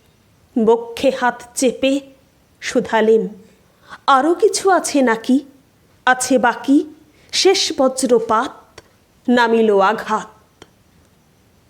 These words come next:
এইমাত্র? আর কিছু নয়? ভেঙে গেল ভয়। যখন উদ্যত ছিল তোমার অশনি, তোমারে আমার চেয়ে বড় বলে নিয়েছিনু গনি।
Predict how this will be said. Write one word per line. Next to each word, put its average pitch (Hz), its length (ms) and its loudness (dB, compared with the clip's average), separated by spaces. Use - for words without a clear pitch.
এইমাত্র? 240 800 0
আর 220 300 2
কিছু 392 320 0
নয়? 294 300 0
ভেঙে 208 340 0
গেল 190 260 -2
ভয়। 180 500 -10
যখন 220 580 0
উদ্যত 196 540 -2
ছিল 247 440 0
তোমার 233 520 0
অশনি, 233 640 0
তোমারে 311 440 4
আমার 294 360 4
চেয়ে 330 280 2
বড় 240 420 2
বলে 320 300 2
নিয়েছিনু 247 680 0
গনি। 202 460 0